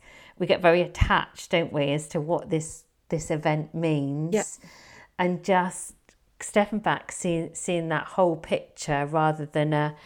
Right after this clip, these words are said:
Speaker 1: a narrow view. Um, and I think in my experience of, of my work, when you're under pressure,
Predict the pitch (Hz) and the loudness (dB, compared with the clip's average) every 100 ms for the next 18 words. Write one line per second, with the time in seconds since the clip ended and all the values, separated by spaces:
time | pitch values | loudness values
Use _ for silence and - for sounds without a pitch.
0 | - - 160 156 151 151 147 151 151 156 | -14 -2 0 4 4 4 2 0 -2 -4
1 | 139 135 139 156 _ - _ _ _ _ | -2 -4 -6 -10 _ -20 _ _ _ _
2 | _ 170 165 165 165 165 175 - _ _ | _ -6 -4 -4 -6 -8 -10 -14 _ _
3 | _ - 196 240 254 320 330 294 277 240 | _ -10 -4 -2 -2 -4 -4 -4 -4 -4
4 | 262 196 - 196 151 196 190 - - 190 | -4 -4 -6 -6 -4 -6 -6 -10 -4 -4
5 | 190 202 202 190 160 151 - - - 208 | -2 -2 -2 -2 -4 -6 -6 -10 -6 -2
6 | 226 240 240 226 220 208 - 220 202 - | -2 0 0 0 -2 -4 -6 -6 -6 -6
7 | - - - | -8 -8 -10